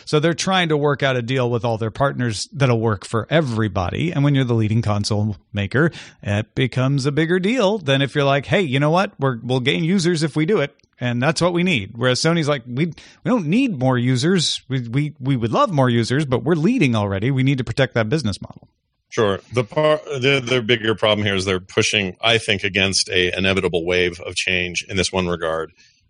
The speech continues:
Speaker 2: We're getting away from platforms and then what you can play with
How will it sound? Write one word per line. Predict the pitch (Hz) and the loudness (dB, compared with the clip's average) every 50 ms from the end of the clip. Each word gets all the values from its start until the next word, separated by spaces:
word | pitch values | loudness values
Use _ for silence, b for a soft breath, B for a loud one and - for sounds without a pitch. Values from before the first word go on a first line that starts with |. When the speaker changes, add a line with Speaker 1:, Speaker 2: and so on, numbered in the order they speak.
| _ - | _ -2
Speaker 2:
We're | 87 95 | -2 0
getting | 87 107 110 110 107 | 2 2 2 2 4
away | 98 92 92 101 104 110 110 107 | 2 2 2 2 2 2 2 0
from | - - 104 95 92 92 90 90 90 90 - _ _ _ _ _ _ _ _ _ _ _ - | 0 0 0 2 2 2 2 0 -2 -4 -8 _ _ _ _ _ _ _ _ _ _ _ -12
platforms | - - 110 107 107 101 - - - 110 110 107 101 98 95 92 92 90 90 - - - _ _ _ _ _ _ _ _ _ _ _ _ _ _ _ _ - | -4 0 2 2 2 0 -2 -2 0 2 4 4 4 4 4 2 2 0 0 -2 -4 -6 _ _ _ _ _ _ _ _ _ _ _ _ _ _ _ _ -6
and | 95 92 95 | -2 0 2
then | 95 95 95 92 | 2 2 2 2
what | 101 104 - | 0 0 0
you | - 104 | 0 -2
can | - - 95 87 | -2 -2 -4 -2
play | - - 101 101 95 | 0 0 2 2 2
with | 90 85 - - - | 2 0 -2 -6 -14